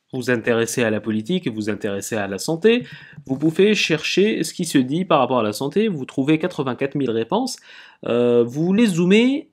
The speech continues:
euh, de plus près sur le service public. Et là, quand vous zoomez sur le service, euh, public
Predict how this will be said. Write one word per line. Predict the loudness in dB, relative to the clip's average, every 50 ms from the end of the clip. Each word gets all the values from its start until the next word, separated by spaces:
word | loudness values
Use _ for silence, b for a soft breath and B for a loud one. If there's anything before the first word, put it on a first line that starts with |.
| _ -4
euh, | 0 0 2 2 2 2 2 0
de | 0 -2
plus | -2 -4 -4 -4
près | 0 2 2 2 2
sur | 2 2 2 2
le | 2
service | 2 0 -2 -2 -2 -2 -6 -6
public. | -6 -6 -4 -2 -2 -4 -4 -6 -14 _ _ _ _ _ _ _ _ _ _ _ _ _ _ _ _ _ _ _ _ _ b b b b b b b b b b b b 0
Et | 2 4
là, | 6 6 6 6 4 0 -4 -2
quand | 0 2 2
vous | 2 2 0 0
zoomez | 0 0 2 2 2 2
sur | 2 0 0
le | 0
service, | 0 -2 -2 -2 0 0 -2 -4 -4 -4 -4 -2
euh, | 0 0 0 -2 -2 -4 -4 -4 -6
public | -6 -6 -6 -6 -2 -2 0 -2 -2 -4 -8